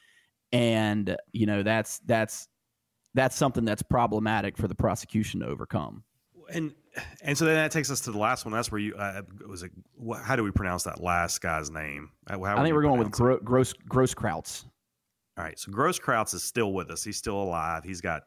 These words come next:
Speaker 2: injuries that'll be with him for the rest of his life. But, uh, y-, and you sent me the Reddit, I think you sent me the link, Joe, but just watching attorneys respond to his,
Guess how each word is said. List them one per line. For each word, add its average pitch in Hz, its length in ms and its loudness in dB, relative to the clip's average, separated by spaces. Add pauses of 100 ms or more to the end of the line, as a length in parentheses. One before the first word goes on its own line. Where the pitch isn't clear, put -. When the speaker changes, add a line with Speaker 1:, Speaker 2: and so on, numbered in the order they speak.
(120)
Speaker 2:
injuries 92 360 -6
that'll 82 300 -2
be 90 200 -2
with 87 120 -2
him 87 160 -6
for 82 80 -6
the 76 80 -2
rest 82 240 -2
of 80 80 -8
his 80 140 -6
life. 82 400 2 (600)
But, 110 220 4 (180)
uh, 58 60 -12 (500)
y-, 101 400 -16
and 139 160 4
you 202 80 4
sent 123 220 0
me 101 100 0
the 98 100 4
Reddit, 110 260 2
I 110 80 0
think 143 160 0
you 143 80 0
sent - 200 0
me 95 120 0
the 85 120 2
link, 98 280 0
Joe, 90 260 4
but 90 160 -2
just - 160 -4
watching 107 380 0
attorneys 92 520 -2
respond 98 680 0
to 90 120 -2
his, 95 520 0